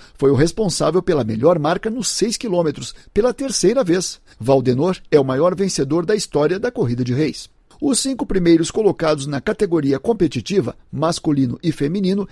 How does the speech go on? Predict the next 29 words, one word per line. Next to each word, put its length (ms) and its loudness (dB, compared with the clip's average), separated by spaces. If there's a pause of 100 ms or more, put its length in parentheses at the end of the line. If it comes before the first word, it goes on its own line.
(140)
de 100 -8
dez 300 0
quilômetros, 600 -2 (220)
receberam 540 0
troféus, 580 0 (220)
assim 340 -2
como 260 0
os 140 0
três 300 2
primeiros 520 0
da 140 0
categoria 560 0
especial. 600 -2 (200)
E 120 0
todos 640 4
os 100 -2
atletas 540 -4
que 100 -10
completaram 720 -4
o 80 -2
percurso, 500 -4 (240)
inclusive 540 0
os 80 0
da 140 0
categoria 520 -2
participativa, 1000 -4 (240)
de 100 -4
seis 300 -4
quilômetros, 640 0